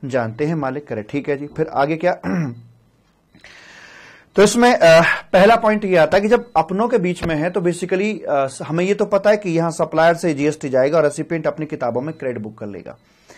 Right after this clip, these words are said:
तो इसमें प्रॉब्लम क्या रही थी कि पुराने समय के अंदर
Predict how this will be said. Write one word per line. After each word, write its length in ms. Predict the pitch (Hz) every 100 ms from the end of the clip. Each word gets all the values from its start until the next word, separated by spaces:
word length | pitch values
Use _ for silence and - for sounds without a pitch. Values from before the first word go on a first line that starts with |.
| - _
तो 100 | - -
इसमें 260 | 156 208
प्रॉब्लम 320 | 208 170 170
क्या 260 | 208 208 165
रही 140 | 147
थी 120 | 151 180
कि 100 | 190
पुराने 380 | 185 160 160
समय 280 | 208 185 165
के 120 | 160
अंदर 400 | 147 - 120 113